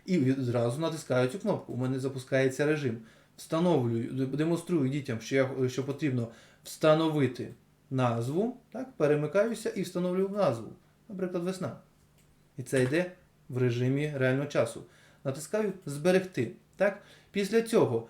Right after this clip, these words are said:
я можу, відповідно, витерти попереднє і додати наступне: що для зміни якраз тексту нам потрібно що зробити?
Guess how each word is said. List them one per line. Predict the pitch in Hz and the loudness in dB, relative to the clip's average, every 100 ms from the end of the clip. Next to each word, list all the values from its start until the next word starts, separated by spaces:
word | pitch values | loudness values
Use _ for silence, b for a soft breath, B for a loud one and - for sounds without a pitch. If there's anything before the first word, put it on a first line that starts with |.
| B | B
я | 170 180 | 4 4
можу, | 156 127 117 117 | 4 2 2 0
відповідно, | 131 151 147 120 113 | -2 -2 -2 -2 -4
витерти | 127 143 139 - | -4 -2 0 0
попереднє | - 123 120 117 127 185 185 B B B | -2 -2 0 0 0 -2 -4 B B B
і | 240 | 0
додати | 175 139 156 165 | 2 2 2 0
наступне: | 151 143 160 127 131 - b b | -4 -2 -2 -4 -6 -12 b b
що | - - 131 | -4 2 4
для | 135 139 | 4 2
зміни | 165 170 123 | 2 2 2
якраз | 120 131 117 - - _ | 0 0 0 -2 -16 _
тексту | 196 220 - 214 | -2 -2 -4 -2
нам | 170 180 | 0 -2
потрібно | 151 147 190 196 196 196 - | -4 -6 -4 -2 -2 -4 -12
що | - 202 | -4 -2
зробити? | 208 202 214 220 214 | -2 -4 -4 -4 -8